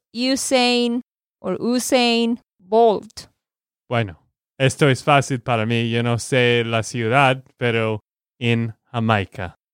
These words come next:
Speaker 1: Ajá, él nació en Jamaica. Y última pregunta, dos últimas preguntas. Más que todo para que ustedes,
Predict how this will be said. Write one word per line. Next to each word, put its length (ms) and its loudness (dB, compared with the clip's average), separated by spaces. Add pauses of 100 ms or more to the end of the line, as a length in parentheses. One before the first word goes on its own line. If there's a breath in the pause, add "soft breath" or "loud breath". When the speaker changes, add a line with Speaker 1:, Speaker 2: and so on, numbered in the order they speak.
(160)
Speaker 1:
Ajá, 480 2
él 220 -2
nació 520 0
en 280 0
Jamaica. 1000 0 (380)
Y 400 2 (200)
última 1120 0
pregunta, 880 0
dos 220 2
últimas 380 -2
preguntas. 760 -4 (960)
Más 320 2
que 100 -2
todo 280 2
para 240 2
que 140 -8
ustedes, 520 0